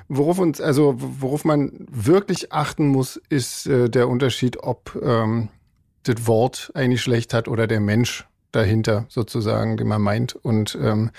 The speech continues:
da gibt's sehr, sehr viele, ähm, Schwierigkeiten.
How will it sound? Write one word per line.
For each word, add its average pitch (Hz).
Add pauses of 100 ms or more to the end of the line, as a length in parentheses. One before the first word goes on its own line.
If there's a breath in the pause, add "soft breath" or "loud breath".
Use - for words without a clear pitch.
(300 loud breath)
da 120
gibt's 131
sehr, 135
sehr 120
viele, 127
ähm, 120 (160)
Schwierigkeiten. 139